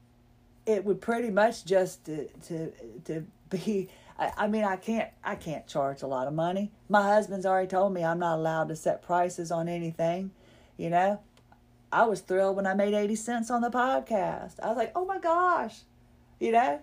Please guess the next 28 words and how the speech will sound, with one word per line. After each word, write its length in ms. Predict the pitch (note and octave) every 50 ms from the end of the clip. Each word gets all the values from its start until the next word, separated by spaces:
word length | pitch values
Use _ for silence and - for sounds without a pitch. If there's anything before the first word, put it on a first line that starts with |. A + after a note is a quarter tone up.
| - _ _ _ -
"I 100 | - D#4+
made 240 | D#4 C#4+ C#4+ C#4+ - -
eighty 360 | - B3 B3+ D4 C#4 C#4 C#4+ D4+
cents." 760 | D4 - E4 E4 E4 E4 D#4 - - - - - - - - - _ _ - _ _ _ -
You 100 | G3+ G3+
know, 200 | F#3+ F#3+ G#3 B3+
it's 120 | D4+ - D4
a 60 | B3
minimal 440 | C4+ C4 C4+ D4+ D#4 D#4 D4+ D4 C#4+
amount. 300 | C#4 C#4 G#3+ - - A3
You 120 | C4 B3
can, 540 | - D4 E4 D#4+ D4 G#3+ F#3 F#3 F#3+ F3+ -
you 160 | - G#3 G3
know, 260 | F#3 F3+ F#3 F#3 G#3 G#3 - - - -
if 200 | G3+ G#3 G#3 -
you 60 | G#3
do 160 | F3+ A3 A3+
that 160 | A3+ A#3 A3 -
Spotify 540 | - - - G#3 G#3+ A3 G#3+ G#3+ G#3 G3
for 100 | - F3
podcasters 720 | E3 G#3+ A#3 B3 B3 A#3+ - F#3 E3+ E3 E3 - E3+ E3+ F3+
and 100 | F#3 F3
you 60 | F3
make 240 | G3 A3 A3+ A3+ -
your 120 | A3 F#3+
own 140 | F3+ F3 E3+
podcast, 680 | E3 - A#3+ B3+ C3+ A#3+ - - F3 E3+ F3 F#3 - - - - - - - - - _ - _ _ _ _ _ _ _ _ _ _ _ _ _ - _ _ - -
if 280 | - G#3 G3+ G3 -